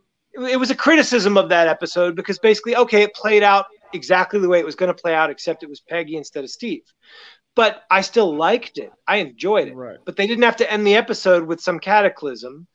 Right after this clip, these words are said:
Speaker 1: They let it be what it was. That is a ballsier move than ending the episode on a deliberate downer just 'cause we, we have to. Or because we're promoting the next episode.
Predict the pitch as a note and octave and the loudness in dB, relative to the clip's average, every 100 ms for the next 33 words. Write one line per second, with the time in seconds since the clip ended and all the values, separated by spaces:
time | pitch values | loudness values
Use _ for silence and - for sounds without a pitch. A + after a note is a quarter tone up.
0 | _ _ E3+ E3 F#3 G3 C#3+ F#3 F#3 E3 | _ _ -4 2 2 2 -4 -6 -4 -2
1 | D3 C#3+ C#3 B2+ A2 G#2 - - - _ | 0 -2 -4 -12 -20 -20 -20 -18 -18 _
2 | _ _ _ _ - F#3 D#4 E4+ F3 - | _ _ _ _ -4 2 6 6 2 -4
3 | - E3 D3 - F3+ F3 F3 E3+ E3 D3 | -10 -4 -4 0 2 4 2 0 -4 -4
4 | D3+ F#3 D#3+ B2+ A2+ _ _ _ _ _ | -6 -4 -4 -8 -14 _ _ _ _ _
5 | _ _ _ E3+ E3+ F#3 F#3 E3+ E3 E3 | _ _ _ -6 -2 -2 0 0 2 2
6 | E3 E3+ - D#3+ D#3 D3+ C#3+ _ D#3 D3+ | 0 -6 -2 0 0 -2 -6 _ -2 -2
7 | C#3+ C3 D3+ D#3+ G#3 G#3 G#3 - F3+ F3+ | -2 -6 -8 2 4 6 4 2 2 4
8 | E3 C#3+ D#3 E3+ C#3 D3 C#3 - D3+ C3+ | 2 -4 -6 -6 -6 -8 -12 -2 -2 -2
9 | - - _ _ _ _ _ _ _ _ | -6 -20 _ _ _ _ _ _ _ _
10 | _ _ _ _ - G3+ A3 G3 F#3+ F#3 | _ _ _ _ 2 4 4 2 0 -2
11 | - G3 G3+ G3 F3+ E3+ D#3 D#3 D3+ - | 0 2 4 6 4 2 -2 -4 -4 -6
12 | B2+ - - - | -12 -12 -16 -16